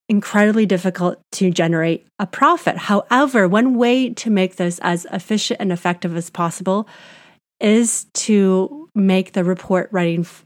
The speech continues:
process as fast as possible. So what I have done and what I recommend you doing is start to put together a database from all the past ergonomics risk assessments that you have done. And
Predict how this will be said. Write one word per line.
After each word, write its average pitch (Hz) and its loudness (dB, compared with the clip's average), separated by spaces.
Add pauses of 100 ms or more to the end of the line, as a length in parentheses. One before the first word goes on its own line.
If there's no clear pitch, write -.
(160)
process 180 0
as 170 -4
fast 156 -6
as 180 -8
possible. - -10 (560)
So 214 2
what 233 0
I 285 2
have 277 4
done 175 2
and 180 2
what 185 0
I 196 2
recommend 190 0
you 247 4
doing 165 0
is 170 -2
start 247 -2
to 359 -4
put - -6
together 185 0
a 180 0
database 175 0 (340)
from 190 -2 (140)
all 208 2
the 220 -2 (160)
past 175 -2 (100)
ergonomics 175 0 (340)
risk 247 2
assessments 180 0
that - -4
you 196 2
have 180 -2
done. 185 -2 (320)
And - 0